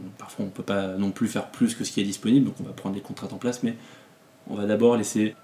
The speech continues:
libre cours à notre, euh, imagination en termes de client et vérifier avec le client que l'imagination a été bonne, et ensuite voir, euh, par rapport à ce qu'on peut faire avec la technologie.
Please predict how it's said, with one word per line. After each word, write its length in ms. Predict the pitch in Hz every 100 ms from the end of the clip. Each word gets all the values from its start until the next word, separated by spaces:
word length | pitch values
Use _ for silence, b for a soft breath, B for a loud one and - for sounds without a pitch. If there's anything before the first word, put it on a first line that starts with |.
| -
libre 280 | 113 101 101
cours 160 | 113
à 20 |
notre, 260 | 104 - 101
euh, 720 | 95 92 - - - - - - - - - - - - - -
imagination 840 | 117 117 113 117 110 - 117 113
en 40 | 104
termes 180 | 101 101
de 80 |
client 480 | 101 - 110 117 113
et 160 | 104 98
vérifier 380 | 104 104 101 110
avec 80 |
le 80 | 104
client 280 | - 120 110
que 120 | 104
l'imagination 520 | 98 98 92 101 113
a 40 | 98
été 260 | - 85 - -
bonne, 260 | 104 120 127 B B B
et 60 | 95
ensuite 220 | 90 110
voir, 360 | 110 117 117 101
euh, 220 | 92 90 - - -
par 120 | 95
rapport 300 | 95 104 98
à 40 |
ce 60 | -
qu'on 100 | 98
peut 60 | 92
faire 80 |
avec 100 | 110
la 60 | -
technologie. 420 | - 107 98 110